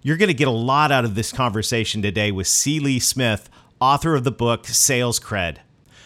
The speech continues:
We're just a few days away from June, and June is the month of the Outbound Conference. If you are in sales or lead a sales team, you don't want to miss this incredible event.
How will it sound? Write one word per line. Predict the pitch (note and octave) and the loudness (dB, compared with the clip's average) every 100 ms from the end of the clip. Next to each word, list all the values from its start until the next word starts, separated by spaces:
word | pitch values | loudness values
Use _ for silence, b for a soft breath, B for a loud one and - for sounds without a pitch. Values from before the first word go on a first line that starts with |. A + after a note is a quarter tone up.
| B B | B B
We're | G#3 | 0
just | A#3+ G#3+ - | 2 0 -2
a | C3 | -4
few | - E3 | -2 0
days | F3+ E3+ D3 | 2 2 2
away | C#3+ C3+ | 2 0
from | - A2 | 0 -2
June, | E2+ B2+ A2+ F#2 - | -2 0 0 -2 -4
and | B2 F#2 | -4 -2
June | F#2 D#3 F3+ G#3 | 0 2 2 0
is | - A#2+ | -2 -2
the | C3 | 0
month | A#2+ C#3 - | 2 2 0
of | A2+ | -2
the | A#2+ - | -4 2
Outbound | B2+ C#3+ C#3+ C3 B2 | 2 2 0 0 -2
Conference. | C3 A#2+ - G#2 D2+ - b b b b | -2 -2 -4 -8 -8 -10 b b b b
If | D#3 - | -8 -2
you | A3 | 2
are | F#3 | 2
in | D3 D#3+ F#3 | 2 -2 0
sales | - C#3+ B2 C3 C3 | 2 2 0 0 -2
or | - C3 | -2 -2
lead | B2 D3+ F3+ D3+ | 0 2 0 -2
a | - | -4
sales | A#2+ - C#3+ C3 - | -2 0 0 0 -2
team, | D3+ D3+ C#3+ C#3 B - | -2 -2 -4 -6 B -6
you | D3 F3+ | -4 -4
don't | - E3+ E3 D#3+ | -2 2 2 0
want | C3+ C3 | -2 0
to | A#2+ | 0
miss | B2+ A#2 - | 0 0 -2
this | - B2 - | -2 -2 -2
incredible | C#3 - D3+ D3 C#3 C3 | -4 -4 -2 0 2 0
event. | G2+ A2+ F2+ | 0 -2 -4